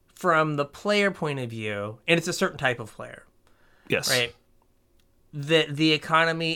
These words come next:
Speaker 1: is prohibitively bad in terms of, like, acquisition of cards.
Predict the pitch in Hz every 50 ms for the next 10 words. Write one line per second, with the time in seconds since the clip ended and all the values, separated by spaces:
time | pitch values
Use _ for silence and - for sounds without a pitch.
0 | 156 147 143 139 139 - - - - - 135 - - 160 156 156 160 160 160 143
1 | 143 139 135 135 127 120 - - 117 113 113 117 123 135 139 - 127 123 123 -
2 | - 131 123 127 120 123 120 110 123 117 117 117 120 120 117 - 127 117 113 110
3 | - - 117 101 101 - - 165 214 233 240 226 - - - -